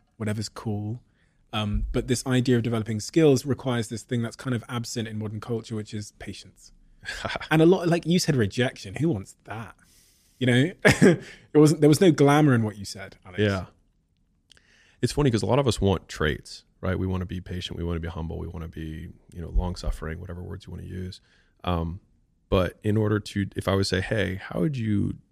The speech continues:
Speaker 2: create, if you had to create a human, what would you put them through to make them tough?" It probably wouldn't be
Speaker 1: It'd be
Speaker 2: a really
Speaker 1: harsh.
Speaker 2: chill life.
Speaker 1: Yeah.
Speaker 2: What would you put them through to make them patient?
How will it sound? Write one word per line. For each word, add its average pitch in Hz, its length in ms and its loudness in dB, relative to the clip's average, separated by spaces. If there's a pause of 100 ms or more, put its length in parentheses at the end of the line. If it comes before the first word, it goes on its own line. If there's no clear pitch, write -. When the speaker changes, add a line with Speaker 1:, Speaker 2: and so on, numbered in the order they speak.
(880)
Speaker 2:
create, 101 520 2
if - 100 -14
you 160 60 0
had 180 80 0
to 123 60 0
create 98 220 2
a - 20 0
human, - 420 -8 (840)
what 127 100 4
would 180 140 4
you 123 60 0
put - 180 0
them 95 100 -2
through 90 160 -2
to 87 40 -2
make 85 160 -4
them - 120 -12
tough?" - 280 -18 (1700)
It - 120 -6
probably 139 320 2
wouldn't 95 280 0
be 87 340 -6
Speaker 1:
It'd - 120 -20
be - 80 -8
Speaker 2:
a 92 40 -2
really 92 200 -2
Speaker 1:
harsh. - 160 -8
Speaker 2:
chill 101 140 -4
life. - 480 -6
Speaker 1:
Yeah. 98 100 -20 (720)
Speaker 2:
What 147 80 4
would 180 100 8
you 127 60 4
put 139 140 2
them 101 100 2
through 95 120 4
to 95 60 2
make 87 140 0
them 90 120 -2
patient? - 380 -2